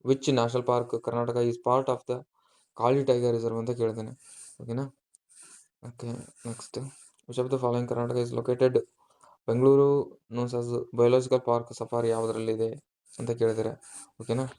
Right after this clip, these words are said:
ಇವೆಲ್ಲ ನೋಡ್ಕೊಳ್ಳಿ. ಈ ಥರ ಅಪ್ರೋಚ್ ಇರ್ಬೇಕು ನಿಮ್ದು ಓದುವಾಗ. ಓಕೆನಾ? ಸೇವ್ ಕಾವೇರಿ ಮೂವ್‌ಮೆಂಟು, ನೆಕ್ಸ್ಟು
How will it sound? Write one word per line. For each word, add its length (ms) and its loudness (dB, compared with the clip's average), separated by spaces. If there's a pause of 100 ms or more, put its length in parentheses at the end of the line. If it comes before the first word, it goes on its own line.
ಇವೆಲ್ಲ 280 0
ನೋಡ್ಕೊಳ್ಳಿ. 680 -2 (120)
ಈ 140 2
ಥರ 180 2 (600)
ಅಪ್ರೋಚ್ 360 0
ಇರ್ಬೇಕು 220 -2
ನಿಮ್ದು 220 -4
ಓದುವಾಗ. 360 -2 (800)
ಓಕೆನಾ? 280 -8
ಸೇವ್ 380 -2
ಕಾವೇರಿ 320 0
ಮೂವ್‌ಮೆಂಟು, 800 -4 (580)
ನೆಕ್ಸ್ಟು 340 -10